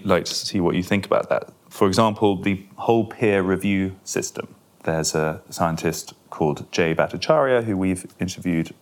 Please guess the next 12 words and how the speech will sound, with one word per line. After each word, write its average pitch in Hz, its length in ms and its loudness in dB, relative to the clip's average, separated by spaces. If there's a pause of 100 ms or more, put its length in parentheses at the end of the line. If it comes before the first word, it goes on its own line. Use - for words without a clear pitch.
a 90 120 -8
number 95 220 0
of 90 80 -2
times 85 260 -2
on 80 120 0
this 82 140 -2
channel. 80 480 -2 (680)
He 113 140 0
thinks 123 300 0
the 101 140 0
whole 110 600 0 (1000)
method - 600 0